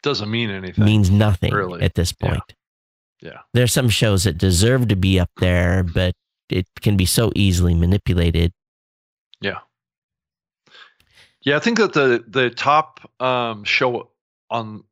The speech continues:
Speaker 1: on the episode side, so when they rank the episodes, I
Speaker 2: Mm-hmm.
Speaker 1: think that is based on popularity of the episodes.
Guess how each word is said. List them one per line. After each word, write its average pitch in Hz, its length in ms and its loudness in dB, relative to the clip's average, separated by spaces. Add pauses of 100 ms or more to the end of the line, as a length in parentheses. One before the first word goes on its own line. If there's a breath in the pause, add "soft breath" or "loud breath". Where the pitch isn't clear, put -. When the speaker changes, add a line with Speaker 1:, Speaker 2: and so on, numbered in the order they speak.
(280)
Speaker 1:
on 110 180 -6
the 101 160 -10
episode 113 600 -4
side, 92 380 -8
so - 100 -8
when 104 140 -10
they 113 140 0
rank 110 380 -4
the 87 140 -8
episodes, 120 460 -2
I 101 100 6
Speaker 2:
Mm-hmm. 95 200 6
Speaker 1:
think 95 120 4
that 107 180 2
is 127 180 0
based 107 360 -4
on 92 160 -10
popularity 90 760 -6
of 82 120 -8
the - 160 -4
episodes. - 720 -4